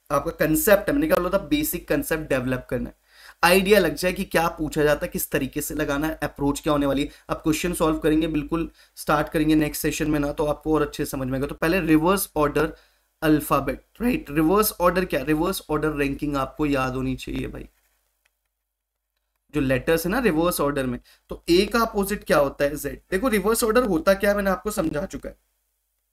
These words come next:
एक दूसरे का अगर आप देखोगे स्टार्टिंग और एंडिंग से, तो ए पे स्टार्ट होता है लेटर और जेड पे खत्म होता है। तो अगर लेफ्ट हैंड साइड से देखो, स्टार्टिंग से देखूं तो ए फर्स्ट है,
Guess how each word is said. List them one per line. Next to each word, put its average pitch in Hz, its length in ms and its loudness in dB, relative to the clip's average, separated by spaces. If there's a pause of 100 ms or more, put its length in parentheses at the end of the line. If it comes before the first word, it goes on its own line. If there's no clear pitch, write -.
(680)
एक 190 220 4
दूसरे 202 300 0
का 226 140 -2
अगर 196 200 2
आप 196 120 6
देखोगे 185 500 -2
स्टार्टिंग 196 560 -2
और 196 160 2
एंडिंग 160 340 2
से, - 160 -12 (420)
तो - 200 -14
ए 202 160 4 (100)
पे 247 100 2
स्टार्ट 202 340 2
होता 208 200 0
है 208 60 6
लेटर 196 380 2
और - 180 -2
जेड 165 320 0
पे 185 100 -2
खत्म 156 320 -4
होता 131 240 -8
है। - 80 -20 (600)
तो 233 60 0 (120)
अगर 208 240 0 (160)
लेफ्ट 180 420 2
हैंड 254 160 6
साइड 196 240 4
से - 80 -6
देखो, 151 200 -6
स्टार्टिंग 165 420 -2
से 233 100 0
देखूं 220 280 0
तो - 160 -10 (100)
ए 202 220 2
फर्स्ट 214 340 -2
है, 202 140 -2